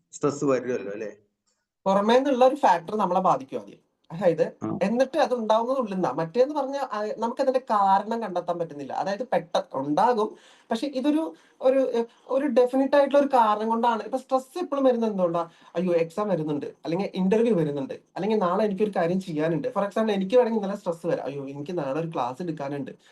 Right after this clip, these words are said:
Speaker 2: ഞാൻ എങ്ങനെ അത് പെർഫോം ചെയ്യും? അപ്പൊ എനിക്ക് അവിടെ ഒരു, ഒരു, എന്റെ മുന്നിൽ ഒരു, ഒരു കാരണമുണ്ട് സ്ട്രെസ്സിന്. ആങ്സൈറ്റി എന്ന് പറഞ്ഞാൽ അതൊരു അനാവശ്യ ഭയമാണ്. അതൊരു, എന്താ പറയാ, കുറച്ചുകൂടെ ഒരു, ഒരു, എന്താ പറയാ,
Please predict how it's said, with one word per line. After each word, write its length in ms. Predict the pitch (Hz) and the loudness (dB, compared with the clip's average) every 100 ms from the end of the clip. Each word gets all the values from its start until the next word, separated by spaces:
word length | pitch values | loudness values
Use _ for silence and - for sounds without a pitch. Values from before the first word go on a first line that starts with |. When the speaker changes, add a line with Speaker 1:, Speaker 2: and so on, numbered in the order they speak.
| - | -6
Speaker 2:
ഞാൻ 180 | 151 151 | -2 0
എങ്ങനെ 280 | 139 156 190 | 0 0 -2
അത് 160 | 185 | -2
പെർഫോം 380 | 185 - 147 180 | -4 -4 -2 -2
ചെയ്യും? 300 | 170 113 113 - _ | -4 -8 -10 -18 _
അപ്പൊ 200 | 196 262 254 | 0 2 2
എനിക്ക് 240 | - 247 277 | 2 0 4
അവിടെ 160 | 254 | 4
ഒരു, 100 | 262 | 4
ഒരു, 300 | 269 226 254 226 | 4 4 2 2
എന്റെ 220 | 214 254 | 0 0
മുന്നിൽ 320 | 269 233 254 | 2 4 6
ഒരു, 100 | 254 | 4
ഒരു 260 | 262 208 247 | 4 2 0
കാരണമുണ്ട് 800 | - 196 185 190 202 233 196 151 | 0 0 2 2 2 2 0 -2
സ്ട്രെസ്സിന്. 460 | - 143 - 165 - _ _ - | -6 -12 -6 -6 -8 _ _ -4
ആങ്സൈറ്റി 400 | 196 226 269 277 | -4 0 0 2
എന്ന് 140 | 294 | 4
പറഞ്ഞാൽ 300 | 294 254 254 247 | 4 4 4 0
അതൊരു 180 | 185 226 | -2 -4
അനാവശ്യ 540 | 202 175 175 214 214 | -2 -2 -2 -4 -4
ഭയമാണ്. 480 | 226 175 165 170 131 - | -4 0 -2 -2 -6 -8
അതൊരു, 340 | 160 208 254 - _ | -6 -2 -2 -4 _
എന്താ 140 | 185 220 | -6 -4
പറയാ, 160 | 196 | -2
കുറച്ചുകൂടെ 380 | 196 226 269 269 | -2 -2 2 0
ഒരു, 80 | 269 | 2
ഒരു, 280 | 247 240 226 | 0 0 -2
എന്താ 140 | 208 | -4
പറയാ, 220 | 208 202 | -6 -8